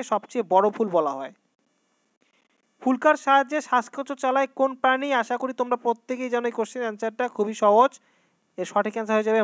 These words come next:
মাছ। জীবাণুবিদ্যার জনক কে বা জীবাণুবিদ্যার জনক কাকে বলে? সঠিক আনসার লুই পাস্তুর। লুই পাস্তুরকে জীবাণুবিদ্যার জনক বলা হয়। ডিএনএ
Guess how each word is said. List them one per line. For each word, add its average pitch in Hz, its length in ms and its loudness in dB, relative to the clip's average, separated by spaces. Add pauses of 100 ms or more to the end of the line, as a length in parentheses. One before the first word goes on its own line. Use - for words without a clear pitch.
(100)
মাছ। 156 200 -2 (2000)
জীবাণুবিদ্যার 277 800 2
জনক 254 300 6 (560)
কে 226 160 2 (320)
বা 175 160 -2
জীবাণুবিদ্যার 240 640 0
জনক 233 280 0
কাকে 214 280 -2
বলে? 254 180 4 (360)
সঠিক 220 360 0
আনসার 226 300 0
লুই 220 160 0
পাস্তুর। 247 440 2
লুই 214 160 -2
পাস্তুরকে 220 420 -2 (520)
জীবাণুবিদ্যার 208 840 0 (100)
জনক 185 300 2
বলা 160 240 4
হয়। 135 160 -6 (1500)
ডিএনএ 285 380 0